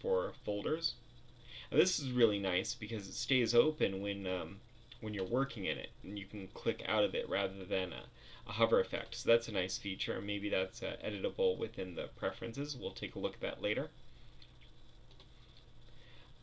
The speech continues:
File manager, which is Nemo, G E Edit, image viewer, Shutter, which is a really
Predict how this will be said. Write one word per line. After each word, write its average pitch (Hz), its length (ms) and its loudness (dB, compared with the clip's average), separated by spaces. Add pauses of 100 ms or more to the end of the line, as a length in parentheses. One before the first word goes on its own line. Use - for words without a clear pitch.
(1120)
File 110 260 6
manager, 117 520 8
which 113 240 2
is 110 180 0
Nemo, 107 520 0 (120)
G 117 340 4
E 110 40 10
Edit, 110 360 8 (320)
image 101 360 -2
viewer, 104 340 2
Shutter, 107 380 4
which 104 260 0
is 101 160 0
a 98 60 -4
really 101 280 0